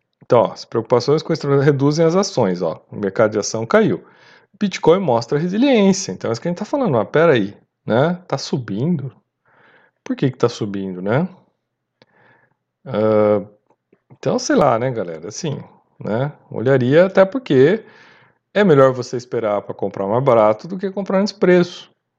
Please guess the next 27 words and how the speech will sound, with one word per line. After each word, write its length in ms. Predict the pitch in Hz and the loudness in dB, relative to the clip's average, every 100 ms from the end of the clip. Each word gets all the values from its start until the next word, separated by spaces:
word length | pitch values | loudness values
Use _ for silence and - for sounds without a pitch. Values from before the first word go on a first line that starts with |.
| _ - | _ -4
né? 340 | 107 147 190 - _ _ _ _ - | 0 2 0 -8 _ _ _ _ -10
Se 60 | |
você 220 | 117 160 160 | 2 4 4
já 120 | 170 | 2
não 80 | 156 | 0
comprou 380 | 160 135 131 | -2 0 0
a 20 | 120 | 0
quarenta 340 | 120 107 117 | -2 -2 -4
e 20 | |
dois 260 | 104 104 101 | -2 -2 -2
mil 180 | 101 95 | -6 -2
que 80 | |
tava 160 | - 101 | 0 0
esse 160 | - 101 | -2 -4
dia 160 | 101 | -2
atrás, 360 | 95 156 185 180 | 0 4 4 4
por 80 | - | -4
que 100 | 208 | -8
que 60 | |
você 80 | - | -2
vai 100 | 214 | -2
comprar 380 | 190 180 - 131 | -2 -2 2 0
agora 240 | 117 110 | 2 -2
a 20 | 110 | -4
quarenta 360 | 107 104 107 | -4 -4 -6
e 20 | |
nove? 300 | 98 90 90 | -6 -8 -12